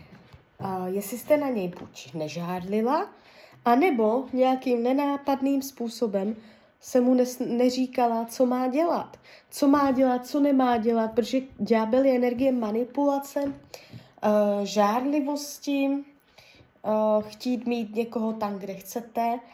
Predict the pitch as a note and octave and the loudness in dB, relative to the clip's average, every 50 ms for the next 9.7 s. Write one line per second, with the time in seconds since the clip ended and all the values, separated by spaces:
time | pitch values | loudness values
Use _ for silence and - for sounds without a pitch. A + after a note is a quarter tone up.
0 | - - _ _ _ _ _ _ _ - G#3+ G#3+ G#3 G#3 G3+ G3+ - - A#3+ B3 | -20 -20 _ _ _ _ _ _ _ 0 0 2 2 2 0 -2 0 0 0 0
1 | B3 B3 - C#4 C#4 C#4 C4 B3 A#3+ A#3+ A#3+ A#3+ - C4+ C4 C4 - C#4 C4+ C4 | 0 0 -2 -2 0 0 -2 -2 -2 -4 -6 -4 -2 -2 -2 -2 0 2 4 4
2 | C4+ C4+ C4+ - - B3+ A#3 A#3 A#3 A#3+ A#3+ A#3 - - - - A3 G#3+ G#3 G#3+ | 4 2 -2 -2 0 2 2 2 0 -2 -6 -10 -12 -14 -6 -2 -2 -2 -2 -2
3 | B3 B3 A#3+ A#3+ - - _ _ _ _ _ _ - - B3 A#3+ A#3+ A3+ - - | -6 -6 -8 -8 -12 -20 _ _ _ _ _ _ -2 0 0 2 2 -2 0 2
4 | C4 B3+ C4 C4 C4 - D4+ D4 D4 - - C#4+ C#4 - - - A#3 A#3 A3+ A3+ | 4 4 6 4 4 2 0 0 -2 -6 -6 -6 -6 -6 -6 -4 -2 -2 -2 -2
5 | A3 G#3 G3 - - - A#3 A3+ A#3 A#3+ B3+ C4+ C#4 C#4 C#4 C#4 C#4 C#4 - - | -2 -6 -8 -10 -10 -6 -4 -2 -2 0 0 0 0 0 0 -2 -2 -4 -6 -8
6 | _ G#3+ G#3 G#3+ G#3 A3+ A#3+ A#3 A#3 A#3+ A#3 A3+ A#3+ A#3+ C4 B3+ - - - - | _ -4 -2 -2 -2 -4 -4 -4 -4 -6 -4 -2 -2 -2 -2 -6 -10 -18 -20 -20
7 | - - _ _ _ - A#3+ G#3+ B3+ C#4 C#4 C#4 C4+ C#4+ D4 D4 D#4+ D#4 D4+ D4+ | -20 -20 _ _ _ -6 -2 0 2 4 4 4 4 2 2 2 2 2 4 4
8 | D#4 D4+ - - A#3+ A#3 A#3 A#3 - A3+ B3+ B3 B3+ D4 D4 C#4+ C4+ C4 C4 B3 | 2 2 2 0 0 0 0 0 0 0 0 0 0 0 0 2 2 2 2 2
9 | A3+ C#4 C4+ B3 B3 B3 B3+ B3+ C4 C4+ C#4 C#4+ C#4+ - | 0 -2 -2 -2 -4 -4 -2 0 0 0 -2 -4 -6 -12